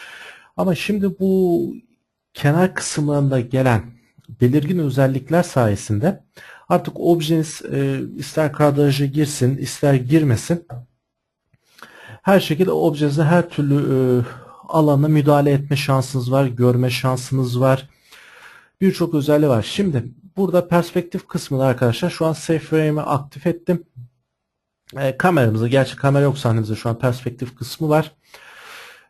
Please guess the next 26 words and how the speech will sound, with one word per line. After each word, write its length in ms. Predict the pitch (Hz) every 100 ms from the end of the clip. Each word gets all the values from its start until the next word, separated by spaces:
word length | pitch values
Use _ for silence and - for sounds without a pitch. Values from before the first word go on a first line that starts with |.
| _
Gördüğünüz 380 | 170 190 226 202
gibi 140 | 170
objeyi 800 | 151 - 175 175 196 202 208 -
kadrajdan 680 | - 160 170 175 170 185 175
dışarı 600 | 170 180 180 175 170 147
doğru 280 | 160 156 139
çıkarttığım 800 | - - 160 - - 185 147 - - _ _ _ _ _ _ _ _ _
zaman 520 | 135 151 196 226 - _ - -
objemizin 520 | 185 170 175 170 190
ne 120 | 190
kadarlık 480 | 196 170 147 139 -
bir 140 | 123
kısmının 440 | - - 139 131 131
dışarıda 420 | 135 156 147 160
olduğunu 320 | 170 135 202
çok 240 | - 180 160
rahat 140 | 147
bir 60 | 147
şekilde 380 | - 139 175
görebiliyorsunuz. 920 | 185 160 156 151 135 120 104 92 - _ _ _ _ _ _ _ _ - - - - -
Bir 60 |
önceki 340 | 220 151 139 143
versiyonlarda 760 | 156 139 - 120 117 123 226
bu 40 | 220
yoktu. 400 | 139 - 123 147
Bu 440 | 185 180 180 -